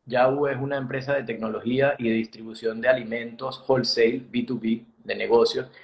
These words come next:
Ayudamos a las pequeñas tiendas de barrio a comprar todos los insumos que ellos necesitan para revender en sus comunidades. En Namibia, como te contaba por el apartheid,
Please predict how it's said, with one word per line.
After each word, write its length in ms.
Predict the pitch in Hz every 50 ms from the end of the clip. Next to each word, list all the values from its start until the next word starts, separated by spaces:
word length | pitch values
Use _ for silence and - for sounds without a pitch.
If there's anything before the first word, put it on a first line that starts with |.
| - - -
Ayudamos 460 | - 127 131 131 131 139 165 165 160
a 60 | 170
las 180 | 151 135 127 -
pequeñas 680 | 135 120 - - 165 170 175 175 170 170 160 135 131
tiendas 340 | - 156 156 151 151 156 139
de 80 | 113 110
barrio 520 | 117 131 135 127 113 - 113 113 123 131 _ _ _ _ _ _ _ _ -
a 120 | 127 113
comprar 540 | - 120 117 113 135 135 131 127 113 - -
todos 240 | 175 165 165 165 165
los 100 | 139 127
insumos 360 | 120 120 - 135 139 139 135
que 80 | 127
ellos 140 | 117 127 127
necesitan 500 | 135 135 - 107 113 120 - 151 156 151
para 200 | - 131 123 113
revender 440 | 113 117 120 113 113 110 113 117 117
en 100 | 120 117
sus 120 | - 123
comunidades. 680 | - - 117 113 104 104 107 110 104 98 - - - _ _ _ _ _ _ _ _ _ -
En 160 | 131 131 135
Namibia, 580 | 123 120 131 180 202 208 175 147 139 143 - -
como 160 | - 117 113
te 100 | 110 110
contaba 360 | 110 113 113 113 135 147 151
por 100 | 156 156
el 80 | 147 123
apartheid, 640 | 113 - - 135 135 139 135 - 147 151 151 -